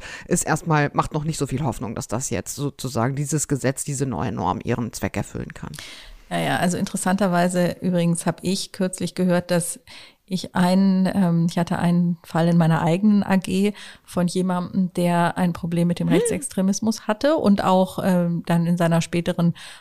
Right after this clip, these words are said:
Speaker 2: Berufslaufbahn immer mal wieder von bestimmten Dingen ausgeschlossen worden war. Ähm, was wir alle ehrlich gesagt damals überhaupt nicht wussten, dass es so ist. Ich habe
Speaker 1: Hm.
Speaker 2: das später erfahren, der Name ist auch,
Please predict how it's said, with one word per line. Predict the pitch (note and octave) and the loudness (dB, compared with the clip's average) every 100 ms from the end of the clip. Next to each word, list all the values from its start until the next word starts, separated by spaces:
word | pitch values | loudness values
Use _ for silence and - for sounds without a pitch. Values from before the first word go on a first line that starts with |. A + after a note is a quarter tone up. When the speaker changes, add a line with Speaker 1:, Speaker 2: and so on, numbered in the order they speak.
| _ | _
Speaker 2:
Berufslaufbahn | - E3 F#3 - E3 E3+ - E3+ E3+ | -2 0 0 2 2 2 0 2 2
immer | D#3 F3 | 2 2
mal | E3+ E3 D#3+ | 4 2 2
wieder | D#3+ E3+ E3 E3 - | 0 2 2 2 -2
von | - E3 | 0 2
bestimmten | E3 - E3 F3 | 0 -2 -4 -4
Dingen | E3 E3 D#3 | -2 -2 0
ausgeschlossen | F3 G3 G3+ - G3 G3 F3 | 0 -2 -2 -2 -2 0 -2
worden | E3+ E3+ E3+ | 0 0 0
war. | D#3+ E3 E3 - - - - - - - - - _ - | 0 0 -2 -8 -20 -20 -20 -20 -20 -20 -20 -20 _ 0
Ähm, | F3+ E3+ E3+ D3+ | 4 6 4 2
was | E3 E3 F#3+ | 0 2 2
wir | F#3 - | 2 4
alle | F#3+ A3+ A3+ - - _ _ - | 4 4 4 0 -8 _ _ -8
ehrlich | F3+ D#3 - | -4 -4 -4
gesagt | E3 E3+ - | -4 -4 -2
damals | D#3 E3 E3 | 0 0 -2
überhaupt | F3 E3+ D3+ | 0 0 0
nicht | E3 - E3 | -2 -4 0
wussten, | F3 F3 - A#3 E4+ G#4+ - | 0 0 0 0 0 -4 -4
dass | A3+ - | -4 -2
es | A#3 | -2
so | A3+ | 0
ist. | B3+ | 0
Ich | A3+ | 0
habe | G3 | -2
Speaker 1:
Hm. | |
Speaker 2:
das | F3 | -2
später | - F#3 F3+ | -2 -4 -2
erfahren, | E3 F3+ F3 | -2 0 0
der | D#3+ | 2
Name | D#3 F3+ | 2 0
ist | E3 - | 0 -4
auch, | - E3+ - | -4 -6 -6